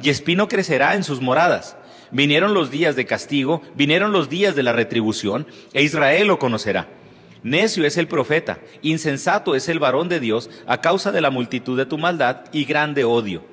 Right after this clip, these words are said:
Atalaya es Efraín para con mi Dios. El profeta es lazo de cazador en todos sus caminos, odio en la casa de su Dios. Llegará hasta lo más bajo en su corrupción, como en los días de Gabaá.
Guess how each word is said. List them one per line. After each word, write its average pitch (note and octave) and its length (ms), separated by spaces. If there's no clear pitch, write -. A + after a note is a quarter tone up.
Atalaya C#3+ 580
es C3+ 120
Efraín D#3 420
para A#2+ 240
con A#2 160
mi G#2+ 100
Dios. D#3+ 380
El C3+ 160
profeta E3 420
es F3+ 140
lazo F#3 320
de F3 100
cazador C3 460
en D3+ 100
todos C#3 240
sus F3+ 160
caminos, F#3 560
odio G#3 340
en G3+ 100
la C#3+ 160
casa F3 320
de D#3 120
su B2+ 160
Dios. D#3+ 360
Llegará C#3+ 800
hasta C3 320
lo B2 100
más E3 280
bajo F3+ 260
en F3 80
su D#3+ 140
corrupción, B2 600
como C3 180
en B2 80
los A2+ 160
días D#3+ 240
de D3 140
Gabaá. B2+ 520